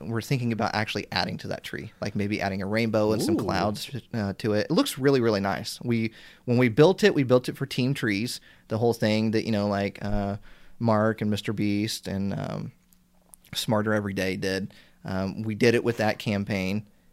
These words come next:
Speaker 1: and, uh, we were just like, "Okay, we're gonna put this tree up. Uh, it'll be fun, and then we'll take it down." But w-, once it was up, it looked great. And it looked perfect in the living room, so we just left it. Um, but you can do something creative like that.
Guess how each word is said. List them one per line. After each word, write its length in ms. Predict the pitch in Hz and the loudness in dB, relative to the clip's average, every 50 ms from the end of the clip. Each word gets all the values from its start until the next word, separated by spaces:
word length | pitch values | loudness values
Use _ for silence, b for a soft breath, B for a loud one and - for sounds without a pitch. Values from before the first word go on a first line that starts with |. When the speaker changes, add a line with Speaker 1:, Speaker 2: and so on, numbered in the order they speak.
| _ _ _ _ _ _ _ - | _ _ _ _ _ _ _ -2
Speaker 1:
and, 540 | 110 110 104 101 98 98 95 95 98 98 92 - - - - - - _ _ - | 0 0 2 2 0 0 0 -2 -2 -4 -4 -8 -10 -12 -12 -12 -14 _ _ -14
uh, 340 | - - - - - 64 - - - _ _ - | -12 -10 -10 -10 -10 -10 -12 -14 -16 _ _ -10
we 100 | 101 104 | -6 -4
were 60 | 104 | -4
just 120 | 110 107 - | -2 -2 -2
like, 160 | - 110 - | -2 0 0
"Okay, 220 | 151 151 156 143 | 2 4 4 4
we're 100 | 139 135 | 4 4
gonna 100 | 139 143 131 | 2 0 0
put 120 | - 147 - | -2 -4 -4
this 120 | 123 - | -4 -6
tree 240 | - - 127 123 120 | -2 -2 2 4 4
up. 320 | 110 110 110 110 - - - b b b b b b | 6 6 4 4 2 -2 -10 b b b b b b
Uh, 200 | - 110 110 107 - | -6 -4 -4 -2 0
it'll 160 | - 131 131 | 0 2 2
be 100 | 131 127 | 2 0
fun, 480 | - - 110 104 104 104 101 104 - - - - | 0 2 2 2 4 2 2 0 -2 -4 -6 -4
and 100 | 110 110 | -2 0
then 80 | 110 | 0
we'll 80 | 104 104 | 0 0
take 200 | 101 117 104 - | -2 -2 -4 -4
it 80 | - | -2
down." 360 | - 98 95 92 92 95 101 - _ _ _ _ - | -2 -2 -2 0 -2 -2 -4 -6 _ _ _ _ -6
But 180 | 113 113 - | -4 -4 -4
w-, 160 | - 117 110 117 | -2 -2 0 2
once 180 | 127 139 147 180 | 2 2 2 2
it 60 | 135 | 2
was 140 | 139 117 127 | 2 4 4
up, 200 | 120 135 - - | 4 2 2 0
it 60 | 95 | -2
looked 340 | 87 107 101 - - - - | 0 -2 -2 -4 -6 -20 -18
great. 640 | - - 90 85 82 95 104 101 92 98 - - - _ _ _ _ _ _ _ _ _ - | -14 -12 -10 -8 -6 -6 -6 -8 -10 -12 -14 -16 -16 _ _ _ _ _ _ _ _ _ -8
And 120 | - 120 110 | -4 -4 -2
it 20 | |
looked 300 | 107 110 110 101 - - | 0 0 -2 -2 -4 -12
perfect 580 | - - - - 120 110 - 113 95 - - - _ - | -14 -6 -2 0 0 0 0 -2 -4 -4 -6 -16 _ -6
in 200 | 104 101 101 98 | -4 -4 -2 -2
the 80 | 98 | -2
living 260 | 95 95 92 - 92 | -2 -4 -4 -4 -6
room, 160 | 87 - 151 - | -8 -8 -8 -6
so 100 | - 104 | -6 -6
we 80 | 110 110 | -6 -6
just 100 | - - | -6 -6
left 240 | 165 190 - - | -6 -6 -6 -10
it. 100 | - - _ b b b b b b b b b b b - | -12 -14 _ b b b b b b b b b b b -4
Um, 500 | 123 120 120 120 117 117 110 110 107 101 - - - _ _ _ _ - | -2 0 2 4 4 2 2 0 -2 -4 -8 -16 -20 _ _ _ _ -8
but 160 | - 123 151 | -2 0 0
you 60 | 135 156 | 2 2
can 100 | 165 185 | 2 2
do 120 | 190 208 | 2 2
something 320 | - - 190 185 - 185 | 2 2 0 0 0 -2
creative 640 | - - - 160 147 131 113 110 107 131 208 240 - _ _ | -2 -2 0 0 2 4 4 4 4 2 0 -2 -6 _ _
like 200 | - 117 113 - | -2 -2 -2 -2
that. 360 | - - 98 98 - - - | -2 -4 -2 -2 -2 -4 -6